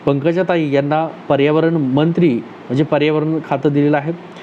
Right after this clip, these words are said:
अतुल साबळे यांना ओबीसी आणि डेअरी विकास तसंच एनर्जी, चंद्रशेखर बावनकुळे यांना महसूल खातं दिलेलं आहे.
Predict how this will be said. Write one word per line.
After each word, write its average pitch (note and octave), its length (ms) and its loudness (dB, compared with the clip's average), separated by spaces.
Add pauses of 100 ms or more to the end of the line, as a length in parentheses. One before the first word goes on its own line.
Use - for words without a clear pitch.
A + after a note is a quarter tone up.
(260)
अतुल F3 260 2
साबळे E3+ 340 2
यांना E3 160 0
ओबीसी E3+ 640 2 (100)
आणि C#3+ 180 0
डेअरी D#3+ 340 2
विकास F#3+ 420 -2 (120)
तसंच E3 320 2 (920)
एनर्जी, D#3+ 520 2 (260)
चंद्रशेखर F3+ 540 2
बावनकुळे E3 540 2
यांना D#3 200 0
महसूल D#3+ 480 2
खातं D#3 180 0
दिलेलं C#3+ 340 2
आहे. C#3+ 220 0